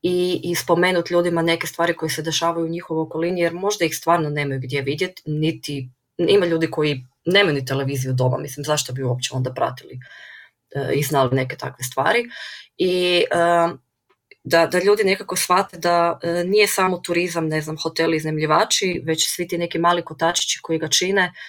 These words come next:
od, od prijevoznika pa do, do nekakvih prodavača u suvenirnicama, od vlasnika restorana i kafića, od tih, e, iznajmljivača, ono, ležaljki na plaži, da svi oni u cjelini rade i drže jednu dobru stranu,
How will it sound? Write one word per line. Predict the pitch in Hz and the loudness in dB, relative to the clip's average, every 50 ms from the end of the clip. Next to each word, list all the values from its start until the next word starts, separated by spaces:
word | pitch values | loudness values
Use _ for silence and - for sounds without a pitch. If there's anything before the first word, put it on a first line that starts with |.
| - - - _ _ _ - | -18 -20 -20 _ _ _ 0
od, | 170 165 165 156 156 - | 2 4 4 4 2 -2
od | 160 151 151 - _ | -4 -6 -6 -8 _
prijevoznika | - 180 180 196 202 202 190 190 185 170 - - - 165 160 151 156 - | 0 2 4 4 4 2 0 0 -2 -2 -2 0 2 2 2 2 0 -2
pa | - 151 147 147 151 147 - | -2 0 0 2 0 -2 -2
do, | - 143 - | -4 -6 -6
do | 127 123 151 151 | -8 -8 -8 -8
nekakvih | 156 160 156 - - - 147 - | -6 -8 -8 -10 -14 -16 -16 -12
prodavača | - 156 147 151 147 156 160 160 - | -10 -8 -4 -2 -2 -2 -2 -2 -6
u | - | -8
suvenirnicama, | - 151 147 151 151 131 151 160 170 165 - - - 156 151 151 147 143 143 139 - - | -10 -10 -8 -8 -8 -8 -6 -8 -8 -8 -10 -10 -8 -6 -4 -2 -2 -2 -2 -2 -4 -6
od | - 139 139 131 - | -10 -10 -10 -6 -2
vlasnika | - 160 165 - 175 143 - 135 | -2 -2 -2 -2 -6 -8 -6 -6
restorana | 147 127 - - 151 151 160 170 170 | -6 -6 -4 -2 0 0 2 2 0
i | 160 | -2
kafića, | 156 - 147 - - - 180 170 - - 165 156 147 143 131 127 - | -4 -6 -10 -12 -12 -12 -6 -4 -4 -2 0 0 0 0 -2 -2 -4
od | 139 131 139 147 143 120 127 - | -4 -4 -4 -6 -8 -10 -14 -6
tih, | - 175 170 160 156 - - - | -2 -2 0 0 -2 -4 -8 -8
e, | 151 131 - | -6 -4 -4
iznajmljivača, | 151 143 131 156 160 156 156 156 156 165 175 - - 151 143 143 | -4 -4 -2 -2 -2 0 2 4 4 4 4 2 0 -2 -4 -6
ono, | 143 147 151 139 | -6 -6 -6 -4
ležaljki | 147 160 175 175 175 170 - - 151 | -2 -2 -2 -2 -4 -6 -12 -12 -12
na | 147 135 | -12 -6
plaži, | - 156 156 180 196 208 202 202 190 190 - - - - - - _ _ _ _ _ | -2 0 2 4 4 4 2 0 -2 -4 -8 -18 -20 -20 -20 -20 _ _ _ _ _
da | - 170 175 | -2 0 0
svi | 175 - - 202 220 220 - - | 0 0 2 2 4 4 4 4
oni | 175 180 190 180 | 2 2 4 2
u | 170 | 2
cjelini | 170 - - 165 165 170 165 160 156 151 - - _ _ - - - | 0 0 0 2 2 2 2 2 2 0 -2 -6 _ _ -10 -6 -2
rade | 147 151 147 151 147 - 143 139 135 - | 0 2 2 2 0 -2 -4 -6 -6 -6
i | 135 135 127 | -4 -4 -2
drže | - 151 147 147 - 139 | -2 0 0 0 0 -2
jednu | 139 139 135 131 | -2 -2 -4 -6
dobru | 131 123 127 127 131 | -6 -4 -4 -4 -6
stranu, | 127 - - 131 123 - - - 151 | -8 -6 -4 -4 -4 -4 -4 -8 -12